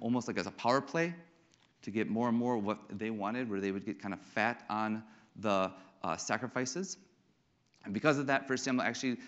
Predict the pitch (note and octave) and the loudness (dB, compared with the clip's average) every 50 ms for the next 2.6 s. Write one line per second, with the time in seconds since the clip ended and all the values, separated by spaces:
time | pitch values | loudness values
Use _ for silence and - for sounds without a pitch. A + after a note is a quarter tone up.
0 | - - - G2+ A2+ C3 D3 C#3+ C#3+ C3 A2+ A#2+ B2 C3 B2+ - B2 A2+ B2 C3 | -14 -6 -2 2 4 4 4 4 2 2 4 4 4 2 2 2 2 2 2 2
1 | - G#2 G2 F#2+ - - - F#2+ F#2 F2 F#2 A#2 C#3 C#3 - D3+ D#3 D3+ - - | 2 2 0 -2 -4 -8 -10 -8 -4 -2 0 0 0 0 -2 -4 -4 -4 -6 -12
2 | - - - - G#2+ A#2 D3 E3+ E3+ - - | -12 -10 -6 -6 -4 -4 -4 -6 -8 -12 -14